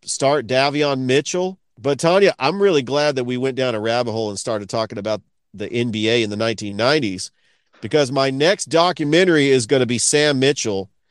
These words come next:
the greatest basketball player to ever come out of Columbus, Georgia.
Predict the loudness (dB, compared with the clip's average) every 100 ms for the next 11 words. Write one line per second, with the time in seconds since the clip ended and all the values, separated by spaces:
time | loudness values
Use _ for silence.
0 | _ _ _ _ _ -6 0 4 4 2
1 | 2 2 2 -2 -2 -2 0 -2 -2 -4
2 | -6 -4 -4 -4 -6 -6 -4 -6 -6 -4
3 | -4 -2 -4 -6